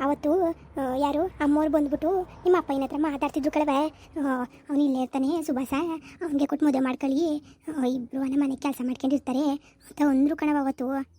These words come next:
ಅಂದ್ರು ಅಂದ್ ಮಾತ್ರಕ್ಕೆ ಹಿಂಗ್ ಮಾ-, ಹಿಂಗ್ ಮಾಡಿದಲ್ಲವ ನೀನು. ಇವಾಗ ನಿಮ್ಮನ್ನ ಯಾರು ನೋಡ್ಕೊಂತಾರವ? ನನ್ಗಂತೂ ನಿಮ್ದೇ ಚಿಂತೆ ಆಗೈತೆ ಅವ್ವ. ಸುಭಾಷ್ ಅವ್ರ ಹತ್ರ ಹೆಂಗನ ಮಾತಾಡ್ತೀನಿ.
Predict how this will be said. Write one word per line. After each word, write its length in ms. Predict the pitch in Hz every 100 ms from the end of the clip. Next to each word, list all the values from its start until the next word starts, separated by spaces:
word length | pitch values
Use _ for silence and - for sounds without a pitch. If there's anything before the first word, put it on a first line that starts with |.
| - _ _ - - - _ _ _ _ -
ಅಂದ್ರು 200 | 349 370
ಅಂದ್ 120 | 359
ಮಾತ್ರಕ್ಕೆ 600 | 349 302 302 359 392 _ _
ಹಿಂಗ್ 180 | 370 359
ಮಾ-, 120 | 339
ಹಿಂಗ್ 160 | 320 330
ಮಾಡಿದಲ್ಲವ 500 | 330 320 330 330 320
ನೀನು. 260 | 330 320 320
ಇವಾಗ 220 | 320 320
ನಿಮ್ಮನ್ನ 240 | 320 320 330
ಯಾರು 300 | 294 285 349
ನೋಡ್ಕೊಂತಾರವ? 520 | 339 330 330 320 311 311 349 - _
ನನ್ಗಂತೂ 400 | 381 339 330 320
ನಿಮ್ದೇ 240 | 370 339 330
ಚಿಂತೆ 320 | 381 330 311
ಆಗೈತೆ 300 | 320 320 320 339 _ _
ಅವ್ವ. 140 | 320 320 330 - _
ಸುಭಾಷ್ 360 | 403 339 320
ಅವ್ರ 100 | 320
ಹತ್ರ 140 | 311 330
ಹೆಂಗನ 320 | 339 302 285 311
ಮಾತಾಡ್ತೀನಿ. 520 | 320 302 285 - 302